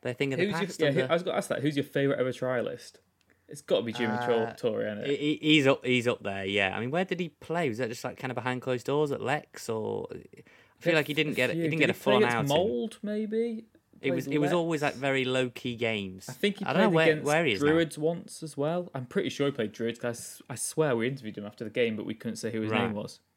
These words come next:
Speaker 1: Right, right. So what, what do you say? What do you say? Do you just avoid the name at all costs, or do you have to call them trialists, or?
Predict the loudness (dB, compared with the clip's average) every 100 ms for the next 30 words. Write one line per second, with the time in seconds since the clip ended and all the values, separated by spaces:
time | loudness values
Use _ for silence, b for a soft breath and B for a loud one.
0 | _ _ _ -10 -2 2 2 2 -6 -8
1 | -10 -6 -4 -2 -2 -2 -2 -2 0 -2
2 | -2 2 2 2 -4 -8 _ -6 0 2
3 | 2 0 0 0 -2 -4 -2 -4 -6 -8
4 | -6 -4 -6 -10 -6 -6 -4 -4 -2 -2
5 | -4 -10 -8 -6 -6